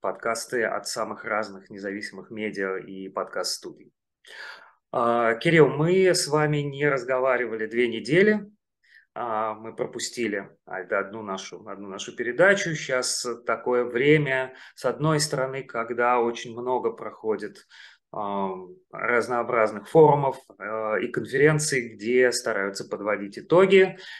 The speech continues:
И "Страна и мир" проводила такой же как раз вот в прошлую, ровно в прошлую пятницу, а, где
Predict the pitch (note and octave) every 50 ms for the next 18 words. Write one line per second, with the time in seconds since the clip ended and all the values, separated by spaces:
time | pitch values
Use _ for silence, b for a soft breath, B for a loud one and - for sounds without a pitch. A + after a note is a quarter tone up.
0 | B B - - G2+ - - A#2 G#2 A2 A2 A2 B2 D3+ F#3+ G3 F3+ F3+ E3 E3
1 | E3 E3 D#3 E3 D#3+ D#3+ D#3 D#3 C#3 C#3 - D3 C#3+ C3 C3+ - C#3 C3 C3 -
2 | B2 B2 B2 - - - A#2 A#2 A#2 - - _ - - A#2 A#2 A#2 - A#2+ A#2
3 | A2+ A#2 A2+ A2+ A2+ A#2 F#2+ A#2 A#2+ A#2 A#2+ A2+ G#2 - - A#2+ A2 - - A#2+
4 | A#2 A#2 A#2 B2+ A#2+ A#2 A#2 B2 A#2+ A#2 - - A#2+ A2 B B B B B B
5 | B B B B - - A2 G#2+ G#2 G#2 G#2 G2+ G2+ G2 G2+ G2 G2 - G#2+ G2+
6 | G#2 G#2 A#2 B2+ B2+ B2+ B2+ B2+ B2